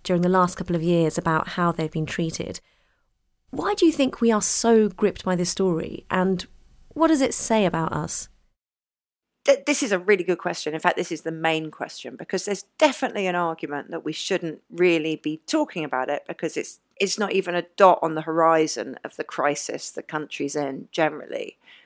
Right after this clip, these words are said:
Speaker 2: And the reason I think it is worth talking about is that it unearths two things for me. One of them is quite a fundamental racism in the British media, which is completely hiding in plain sight.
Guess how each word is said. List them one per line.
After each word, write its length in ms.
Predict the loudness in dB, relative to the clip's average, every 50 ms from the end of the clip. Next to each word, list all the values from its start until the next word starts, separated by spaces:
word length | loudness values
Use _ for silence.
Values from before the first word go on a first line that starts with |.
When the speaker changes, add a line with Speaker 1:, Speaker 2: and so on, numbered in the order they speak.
| _ _ _ 2
Speaker 2:
And 160 | 4 6 6
the 80 | 4
reason 380 | 6 6 6 4 6 4 4 6
I 120 | 6 4
think 240 | 4 2 -2 -2 -2
it 100 | -4 0 2 2
is 240 | 2 2 0 -2 0
worth 260 | 0 0 0 -2 -4
talking 400 | -8 -8 -8 -8 -10 -12 -12 -8
about 400 | -4 -2 -2 -2 -2 -4 -4 -4 -2
is 220 | -2 -2 -2 -4
that 160 | -6 -4 0 0
it 140 | -2 0 2
unearths 600 | 0 0 2 2 2 2 2 2 0 -4 -8 -12 -10
two 260 | -6 -4 -4 -4 -4
things 400 | -2 0 0 0 0 -2 -8 -8
for 140 | -10 -10 -8
me. 200 | -8 -8 -8 -6
One 220 | -4 -4 -2 -2
of 160 | -2 -6 -4
them 280 | -4 -4 -4 -2 -6 -10 -8
is 440 | -4 -2 -2 -2 -4 -6 -10 -12 -14 _ _ -20 -20 _ _ _ -20 -20 -20 _ _ _
quite 220 | 2 2 2 2
a 20 |
fundamental 800 | 0 -2 -2 -2 -2 -4 -4 -4 -4 -4 -4 -6 -6 -6 -6 -2
racism 640 | -2 -2 -2 -2 -4 -8 -10 -10 -10 -10 -12 -12 -14 -10 -8
in 200 | -6 -6 -4 -6
the 80 | -8
British 420 | -6 -6 -8 -8 -8 -10 -12 -10 -8
media, 420 | -6 -6 -6 -4 -4 -4 -4 -4
which 260 | -6 -8 -8 -10 -8
is 140 | -6 -6 -8
completely 680 | -8 -10 -14 -14 -8 -6 -6 -4 -4 -6 -6 -8 -10 -8
hiding 340 | -4 -4 -4 -4 -4 -6 -10
in 100 | -12 -12
plain 280 | -8 -6 -6 -6 -6 -10
sight. 500 | -6 -4 -2 -2 -2 -2 -4 -6 -8